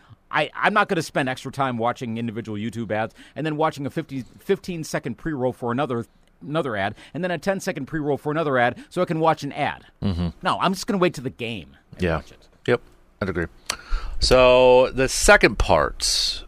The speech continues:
Speaker 2: of, of this for the business of sports, the news that dropped yesterday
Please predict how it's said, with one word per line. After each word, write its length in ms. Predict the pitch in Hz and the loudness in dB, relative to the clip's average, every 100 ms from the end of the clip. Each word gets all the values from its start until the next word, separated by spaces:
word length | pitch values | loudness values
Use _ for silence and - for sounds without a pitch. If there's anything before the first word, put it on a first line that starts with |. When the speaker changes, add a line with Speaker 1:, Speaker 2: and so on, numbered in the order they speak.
| - | -4
Speaker 2:
of, 400 | 95 90 87 78 | 0 2 2 0
of 180 | - 90 | 0 0
this 260 | 87 80 - | 0 -2 -4
for 220 | 90 82 | -4 -4
the 200 | 76 82 | -2 -4
business 580 | 80 113 101 104 95 - | -2 0 0 -2 -6 -6
of 80 | 78 | -8
sports, 380 | - 87 71 | -4 -2 -2
the 100 | - | -4
news 280 | 95 120 135 | -2 -2 0
that 120 | 117 | -2
dropped 320 | - 107 110 82 | 0 0 0 -2
yesterday 640 | 85 85 - - - - | -6 -6 -8 -14 -14 -16